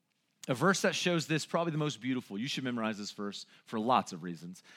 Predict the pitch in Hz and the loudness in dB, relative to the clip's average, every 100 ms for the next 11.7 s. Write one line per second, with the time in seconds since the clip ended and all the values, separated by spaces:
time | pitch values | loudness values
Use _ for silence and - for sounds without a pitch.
0 | - 107 110 139 - - 135 123 113 110 | -8 -4 2 2 2 -6 -4 2 2 2
1 | 110 104 104 - 98 90 82 _ _ _ | 0 -2 -4 -6 -6 -6 -8 _ _ _
2 | _ _ _ _ - 143 139 151 143 139 | _ _ _ _ -2 -2 0 0 2 2
3 | 139 143 139 123 135 98 131 151 185 170 | 0 -2 -2 -2 -4 -2 -2 0 0 -2
4 | 156 139 123 131 147 143 147 131 131 110 | -2 -2 2 0 0 -2 0 0 0 -4
5 | 113 117 131 117 110 - 117 131 - - | -2 -2 0 0 -2 -4 -10 -12 -18 -20
6 | - - 139 143 143 156 156 139 151 147 | -20 2 4 4 4 6 6 4 0 0
7 | 139 - 104 131 139 143 131 123 127 147 | -4 -12 2 4 4 2 2 2 6 8
8 | 180 196 151 143 160 165 180 160 139 156 | 8 6 4 4 6 6 4 0 -2 0
9 | 165 165 170 170 156 156 165 160 160 151 | 4 4 4 0 -2 -4 -4 -4 -4 -6
10 | 156 160 170 185 - _ _ _ _ _ | -6 -6 -6 -6 -12 _ _ _ _ _
11 | _ 147 147 - 147 101 | _ -4 -2 -2 0 0